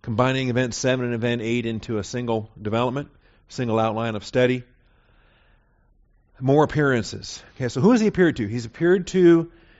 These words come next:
um, Mary Magdalene in the garden, where she thought he was the gardener. He appeared to the other women somewhere in between the garden and the, and the,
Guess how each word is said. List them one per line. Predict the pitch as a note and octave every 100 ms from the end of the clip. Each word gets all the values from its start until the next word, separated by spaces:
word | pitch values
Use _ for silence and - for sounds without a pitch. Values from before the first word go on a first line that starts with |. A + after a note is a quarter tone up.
| _ _ _ _ _ _
um, | B2+ C#3 C3+ B2+ A2+ A#2 A#2+ _ _ _ _ _ _ _ _ _ _ _ _ _
Mary | C#3 C3+
Magdalene | D#3+ C3+ B2 A#2+ C#3+ D#3+ _ _ _
in | B2+ C#3+
the | A2+
garden, | G#2 G#2 D3 -
where | G#2+
she | -
thought | A2 A#2
he |
was | A#2
the | A#2+
gardener. | A#2 G#2 G#2 - _ - _ _ _ _ _ _
He | D3+
appeared | D3+ F3+ D#3+
to |
the | C3+ C#3+
other | D3+ G3+ A3
women | C#3+ B2+ A2+ A#2+ D#3+ - _ -
somewhere | D#3 D#3 D3 C3+
in |
between | C3+ - D3 C#3+
the | B2
garden | B2+ C3 C3+ B2+
and | A#2+ A#2
the, | A#2
and | A#2 A#2 A2+
the, | A2+ A2 A2 A2+